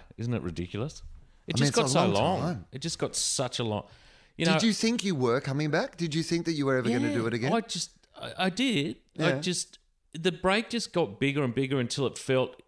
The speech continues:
Speaker 1: insurmountable.
Speaker 2: Right.
Speaker 1: About that sort of four or five year mark, I just went, "Oh,
Speaker 2: <laughs>
Speaker 1: I've really let that go."
Speaker 2: <laughs> Yeah.
Speaker 1: And mutual friends of ours would be like, "You've lost your mind. Why have you let it go?"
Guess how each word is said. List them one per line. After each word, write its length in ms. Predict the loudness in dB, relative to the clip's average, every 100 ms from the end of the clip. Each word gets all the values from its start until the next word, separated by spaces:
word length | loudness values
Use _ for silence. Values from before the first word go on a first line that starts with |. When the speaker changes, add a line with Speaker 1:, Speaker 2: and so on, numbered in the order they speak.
| _
Speaker 1:
insurmountable. 960 | -2 -2 0 0 2 2 0 -2 -4 -4
Speaker 2:
Right. 300 | -4 -4 -8 -18 -20 _
Speaker 1:
About 380 | -2 0 2 0
that 180 | -2
sort 240 | -2 0 0
of 80 | -2
four 320 | -4 0 0
or 80 | -2
five 360 | -2 -2 -2
year 180 | -2 -2
mark, 340 | 0 -2 -4
I 80 | -6
just 200 | -6 -4
went, 200 | -4 -4 -8 _
"Oh, 380 | -10 -8 -8 -10 _ _
Speaker 2:
<laughs> 80 | -8 -8 -12 -18 -20 -20 -20 -20 -20 -20 -20 _
Speaker 1:
I've 140 | -2 2
really 260 | 4 4
let 180 | 2 0
that 200 | -4 -4
go." 300 | -4 -2 -2 -2 -4 -10
Speaker 2:
<laughs> 220 | -16 -6
Yeah. 100 | -2
Speaker 1:
And 240 | -2 -4 -12 _ _ _ _ _
mutual 480 | -4 0 0 -2 -4
friends 340 | -2 -2 -2
of 80 | -2
ours 300 | -2 0 -2
would 120 | -4 -6
be 100 | -4
like, 260 | -4 -6 -6
"You've 180 | -6
lost 260 | -4 -6 -6
your 100 | -6
mind. 400 | -2 -2 -2 -2
Why 180 | -2 -2
have 100 | -2
you 60 |
let 180 | -4 -4
it 140 | -6 -6
go?" 400 | -4 -2 -4